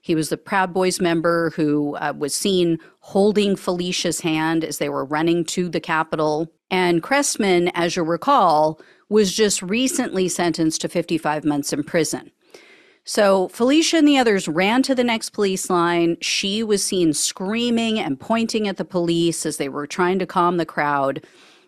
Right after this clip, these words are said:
And when the police tried to arrest someone who was getting physical,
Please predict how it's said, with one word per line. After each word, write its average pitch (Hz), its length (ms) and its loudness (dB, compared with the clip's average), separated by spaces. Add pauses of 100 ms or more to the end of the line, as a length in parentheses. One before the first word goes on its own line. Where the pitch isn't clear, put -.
(160)
And 175 300 4
when 175 100 4
the 170 80 2
police 233 400 -2
tried 208 280 -2
to 190 120 -4
arrest 180 440 0
someone 151 500 0
who 156 120 -2
was 143 200 -4 (200)
getting 175 280 2
physical, 240 760 0